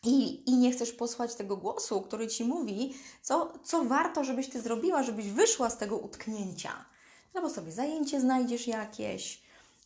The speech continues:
Tak, a to tutaj napiszesz, tamtej odpowiesz, do psiapsiuły zadzwonisz, telewizorek włączysz, radyjko. Tak, i już. I nie słyszysz.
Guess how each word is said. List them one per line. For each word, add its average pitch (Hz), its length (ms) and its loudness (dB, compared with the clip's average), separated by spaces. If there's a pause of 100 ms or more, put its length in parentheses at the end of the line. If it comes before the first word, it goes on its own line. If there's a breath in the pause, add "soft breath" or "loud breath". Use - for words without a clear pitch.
Tak, 190 300 0
a - 60 0
to 320 160 0
tutaj 320 380 0
napiszesz, 262 560 0
tamtej 285 380 0
odpowiesz, 214 580 -2
do 240 120 2
psiapsiuły 285 560 0
zadzwonisz, 220 580 -2
telewizorek 262 720 2
włączysz, 220 420 -2
radyjko. 254 1000 0 (680 loud breath)
Tak, 427 720 -4 (120)
i 494 340 6
już. - 460 -4 (460)
I 269 180 -2
nie 247 200 0
słyszysz. - 840 -6